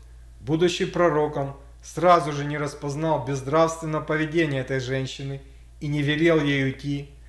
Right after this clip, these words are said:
Зная это, Иисус упрекнул их коротким рассказом, притчей, и так преподал всем урок, сопровождая его удивительным заявлением, обращенным к женщине: «Прощаются тебе грехи твои».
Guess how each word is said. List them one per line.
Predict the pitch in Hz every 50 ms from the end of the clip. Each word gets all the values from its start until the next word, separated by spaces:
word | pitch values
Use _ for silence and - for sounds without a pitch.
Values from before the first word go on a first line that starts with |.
| - - - - -
Зная | 113 113 113 123 147 160 170 170 170 160 143
это, | 135 151 143 139 131 131 - 143 151 156 - - - - - - - - - -
Иисус | - 156 160 160 - - 202 196 - -
упрекнул | 170 160 160 165 170 165 170 190 190 190 180
их | 151 135 - -
коротким | - 151 151 165 175 170 - - 170 160 160
рассказом, | 160 156 156 - - 190 180 160 135 135 123 117 113
притчей, | - 143 165 170 160 - - - - 98 92 - - - - - - - - -
и | - 135
так | 131 - - 170 175 175 175 -
преподал | 180 165 160 - 156 147 143 160 156 151
всем | 135 - - 147 147 147
урок, | 147 143 139 120 113 -
сопровождая | - 135 127 - - 139 139 135 139 135 131 127 147 160 156 147 135 123
его | 117 117 110 107 - - - - - -
удивительным | 156 147 135 151 160 156 160 - 156 143 143 139 135 131
заявлением, | 117 135 139 139 135 127 123 120 113 104 101 95 - - - - - - - - - - - - -
обращенным | - 147 143 139 139 139 - - - 151 147 143 143 143 143 139
к | 127
женщине: | 131 151 151 143 131 - - - - - - - - - - - - - - - - - - - - - -
«Прощаются | - 139 156 156 151 - - - 170 165 160 156 139 - - 139
тебе | - 139 139 135 143
грехи | 131 135 139 139 131 - 135 127
твои». | 120 - 117 117 110 107 101